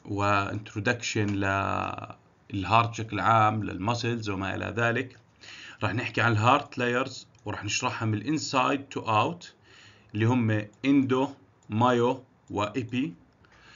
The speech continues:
اللي هو اندوكارديوم، مايوكارديوم، والابيكارديوم، وحبشتكناتهم، الاشياء اللي حتكون معهم. ز-، لاير زي السب اندوكارديوم والبريكارديوم وايش جاي معها وما الى ذلك،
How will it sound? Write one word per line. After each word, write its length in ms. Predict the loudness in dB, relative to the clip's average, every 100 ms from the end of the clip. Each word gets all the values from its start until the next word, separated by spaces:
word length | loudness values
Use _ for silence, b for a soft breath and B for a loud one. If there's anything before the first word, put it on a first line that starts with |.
| B
اللي 120 | -2 0
هو 180 | 0
اندوكارديوم، 840 | 0 0 0 2 4 4 2 2 2
مايوكارديوم، 720 | 2 -2 0 0 0 -2 -2
والابيكارديوم، 800 | -4 -8 -4 0 0 0 -2 -2
وحبشتكناتهم، 1160 | -4 -4 -4 -4 -6 -6 0 0 0 -4 -6 -6
الاشياء 380 | -6 -4 -2
اللي 140 | -2 -4
حتكون 440 | -8 -12 -6 -2
معهم. 400 | 0 -2 -6 -10 -12 B B B B
ز-، 120 | -4 -4
لاير 400 | 0 2 2 2
زي 200 | 2 2
السب 380 | 0 0 0 -2 -4
اندوكارديوم 1000 | -4 -4 -4 0 0 -2 -2 -2 -2 -6 B B B B
والبريكارديوم 1300 | -2 2 4 4 2 0 -2 -2 -4 0 0 2 0 -2
وايش 180 | -2
جاي 220 | 0 0 2
معها 320 | 0 0 -4
وما 240 | -2 -2
الى 100 | -2
ذلك، 600 | -2 -2 -2 -2 -6 -10